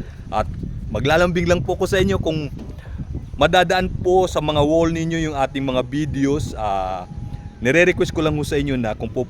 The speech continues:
pwede, eh, pakisubscribe po ninyo yung ating YouTube channel para mas marami pa tayong, ah, magawang video para sa mga pabahay ng gobyerno. At the same time, mabigyan nun natin ng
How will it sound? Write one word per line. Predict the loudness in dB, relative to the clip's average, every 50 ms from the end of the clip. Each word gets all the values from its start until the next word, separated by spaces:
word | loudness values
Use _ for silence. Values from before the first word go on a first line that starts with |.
| 0
pwede, | 0 2 2 2 0 -2 -2 -2 -4 -6
eh, | -6
pakisubscribe | -4 -6 -4 -4 -4 -2 -2 -2 -2 -2 -6 -10 -6 -2 0 0 0 0
po | -2 -2 -2
ninyo | 0 0 0 -2 -2
yung | -2 -2
ating | -2 -2 -2 -2
YouTube | -2 -2 -4 -4 -6 -4 -4
channel | -4 -2 -2 -4 -4
para | -2 -2 -2 0
mas | -2 -2 -2 -2
marami | -2 0 0 0 -2 -2
pa | -4 -6 -6
tayong, | -4 -4 -4 -4 -4 -4 -4
ah, | -4 -6 -6 -8 -10 -12 -12 -10 -10 -8 -8 -10 -12 -12 -14 -14 -14 -12 -10 -8 -8 -8 -8 -8 -10 -10 -8 -8 -6 -2
magawang | -2 2 4 6 6 6 6 4 4 0
video | 0 0 0 0 0 2 4 4 4 4 2 0 -4 -6 -6 -6 -6 -4 -4 -4 0 2
para | 4 4 4
sa | 4 4 4
mga | 4 4 4 4
pabahay | 4 4 6 6 6 8 6 6
ng | 6 6 6
gobyerno. | 6 4 4 4 6 6 6 6 6 6 6
At | 6 6
the | 6
same | 6 6 6
time, | 6 6 6 6 6 6 6
mabigyan | 6 4 4 4 4 4 4 4
nun | 4
natin | 4 4 4 4 4 4 4
ng | 4